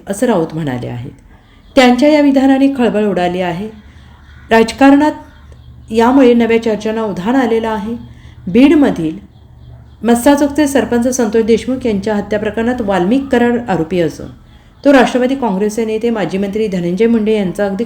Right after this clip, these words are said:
खास माणूस असल्याचं समोर आलंय. संतोष देशमुख यांच्या हत्येचे क्रूर फोटो समोर आले आहेत. राज्यभरात त्यामुळे संताप उसळला आहे. जनमताचा उद्रेक झाल्यानंतर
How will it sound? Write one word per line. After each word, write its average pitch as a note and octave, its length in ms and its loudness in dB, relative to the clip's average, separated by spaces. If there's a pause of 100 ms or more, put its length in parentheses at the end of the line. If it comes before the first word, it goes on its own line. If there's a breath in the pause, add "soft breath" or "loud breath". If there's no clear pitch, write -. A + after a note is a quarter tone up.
खास B3 240 -4
माणूस G3 260 -4
असल्याचं E3+ 420 -4
समोर D#3+ 340 -6
आलंय. A#2+ 220 -8 (640 soft breath)
संतोष C4 320 4
देशमुख D#4 480 0
यांच्या B3 260 2 (140)
हत्येचे A3+ 460 -2
क्रूर C4+ 360 0
फोटो G#3 300 -2
समोर F3+ 320 -4
आले D#3+ 220 -2
आहेत. D#3+ 220 -6 (480 soft breath)
राज्यभरात C#4 640 4 (200)
त्यामुळे A#3 340 0
संताप F#3+ 400 -4
उसळला F3 360 -4
आहे. F#3 580 -10 (300 soft breath)
जनमताचा D4 560 4
उद्रेक B3+ 360 0
झाल्यानंतर G#3 680 -4